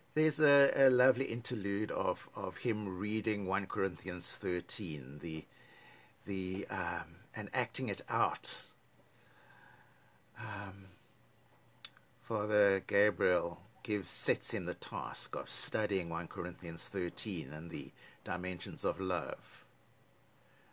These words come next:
I wonder what passage you would have given someone like that to read.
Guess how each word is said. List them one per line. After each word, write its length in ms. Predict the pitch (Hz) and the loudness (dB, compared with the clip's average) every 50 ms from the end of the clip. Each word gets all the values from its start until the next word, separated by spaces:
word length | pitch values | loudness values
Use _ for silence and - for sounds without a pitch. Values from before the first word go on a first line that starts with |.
| _ _ _ _ _ _ _ _ _ - | _ _ _ _ _ _ _ _ _ -12
I 60 | 87 | -10
wonder 300 | 92 95 98 107 104 107 | -6 -4 -4 -2 -2 -2
what 260 | 95 101 98 95 - | 0 0 0 0 -2
passage 480 | - - 104 90 - - 95 87 82 80 | -4 -4 -4 -2 -2 -4 -4 -4 -6 -6
you 220 | 85 104 123 139 135 | -2 2 4 4 4
would 160 | 117 113 98 | 4 2 2
have 220 | 98 98 87 - | 2 -2 -2 -2
given 400 | - 101 90 85 98 90 85 80 82 | -4 -4 -2 0 -2 -2 -4 -8 -10
someone 480 | - - - 104 98 92 90 85 80 80 | -6 -4 -2 -2 -2 -2 -2 -4 -2 -2
like 220 | 85 80 80 - | -4 -4 -4 -6
that 240 | - 60 - - _ | -6 -6 -6 -8 _
to 120 | - 92 | -12 -10
read. 360 | 78 73 76 58 55 53 - | -6 -6 -6 -6 -6 -10 -12